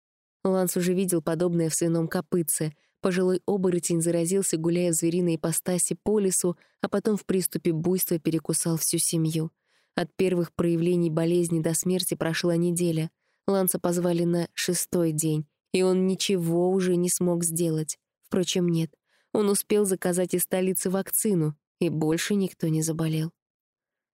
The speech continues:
"Как тебе удалось убедить старика?" — спросил он.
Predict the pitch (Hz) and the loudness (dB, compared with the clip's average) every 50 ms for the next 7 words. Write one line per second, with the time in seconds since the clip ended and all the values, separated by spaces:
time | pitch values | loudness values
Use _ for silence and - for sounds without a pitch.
0 | _ _ - - - 120 87 - - - - 170 156 156 151 - 131 90 - - | _ _ -8 -4 -4 -4 -4 -4 -4 -4 -2 -2 -2 -2 -2 -2 -4 -4 -4 -4
1 | - - - - - 160 147 - - - - - - 139 151 165 - - - - | -4 -4 -4 -2 -4 -4 -4 -4 -6 -6 -6 -6 -4 -4 -4 -4 -4 -6 -8 -8
2 | - _ _ _ _ _ _ _ - - - - 139 143 143 - - 139 139 139 | -10 _ _ _ _ _ _ _ -10 -8 -6 -4 -4 -2 -2 -2 -4 -4 -4 -4
3 | 131 147 | -6 -6